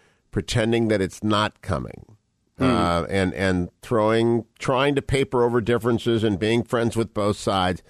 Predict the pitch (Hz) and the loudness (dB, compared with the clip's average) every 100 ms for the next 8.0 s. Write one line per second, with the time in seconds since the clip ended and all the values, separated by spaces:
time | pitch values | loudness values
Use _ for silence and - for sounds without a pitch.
0 | - _ _ - 127 127 - - - - | -20 _ _ 0 0 0 0 -2 0 2
1 | 196 180 196 180 156 - 156 151 143 127 | 2 2 0 -2 0 0 0 2 2 2
2 | 113 110 107 107 131 - 110 107 107 110 | 2 2 2 2 0 0 2 2 2 2
3 | 107 127 123 110 107 - 110 - 101 87 | 2 2 2 2 0 -2 -6 -2 0 0
4 | 92 - 87 85 76 65 - - - _ | 0 0 -2 -2 -2 -6 -8 -16 -18 _
5 | - - _ - - - - 185 185 214 | -20 -20 _ -20 -20 -20 -8 -2 2 2
6 | 208 185 208 - 202 190 147 143 110 - | 0 0 0 0 -4 -2 -2 0 -2 -4
7 | 104 92 - 104 101 - 151 143 135 | -4 -4 -8 -10 -10 -6 -2 -2 -2